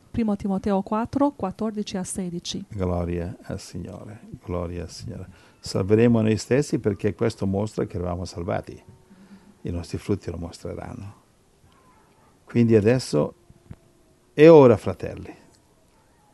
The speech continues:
Speaker 2: Se è giunta l'ora di inginocchiarci. Inginocchiarci ogni giorno davanti al Signore, chiedergli di aiutarci a seguirlo più da vicino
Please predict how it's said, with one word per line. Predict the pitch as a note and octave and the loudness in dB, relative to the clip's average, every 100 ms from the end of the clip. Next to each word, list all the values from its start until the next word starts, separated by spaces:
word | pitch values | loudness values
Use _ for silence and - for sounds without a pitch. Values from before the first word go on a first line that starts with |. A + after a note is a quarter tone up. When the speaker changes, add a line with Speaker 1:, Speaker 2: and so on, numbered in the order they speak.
| _ | _
Speaker 2:
Se | - - A#2 | -18 -6 -2
è | A2 | -2
giunta | F#2 C3+ C#3 D3+ | 2 2 2 2
l'ora | C#3+ C#3+ E3 F#3 | 6 6 6 4
di | A#2 | 2
inginocchiarci. | A2+ A2 A#2+ - D#2+ - - - - _ _ _ _ _ _ _ _ _ _ - - - | 2 0 -2 -4 -6 -8 -14 -20 -20 _ _ _ _ _ _ _ _ _ _ -20 -20 -12
Inginocchiarci | G2+ A2 G#2+ F#2+ A#2 A2+ - | -4 0 2 2 2 0 0
ogni | G2+ F#2+ | -2 -2
giorno | F2+ G2 F#2+ F#2+ C3+ F#3+ - _ _ _ _ _ _ _ | -2 0 0 -2 -4 -6 -12 _ _ _ _ _ _ _
davanti | - F#2+ G2+ F2+ F#2 | -6 -2 -2 -2 -4
al | |
Signore, | F2+ - F#2 F2+ F2+ F#2 A2+ C3 _ _ _ | -6 -8 -6 -6 -4 -4 -4 -6 _ _ _
chiedergli | - - C#3 C3 B2 G#2+ | -4 4 4 6 4 2
di | F#2+ | 0
aiutarci | G2 F#2 F2 - D#2 - - - C3 _ _ _ _ _ - - _ | -2 -4 -8 -12 -14 -16 -18 -16 -16 _ _ _ _ _ -20 -20 _
a | - B2+ | -2 0
seguirlo | - B2 A#2 C3+ B2 | 2 2 4 4 4
più | A2+ A2+ | 0 0
da | G2+ | 0
vicino | F#2 F#2 - - E2 F2 B2+ | -2 -4 -10 -8 -6 -6 -8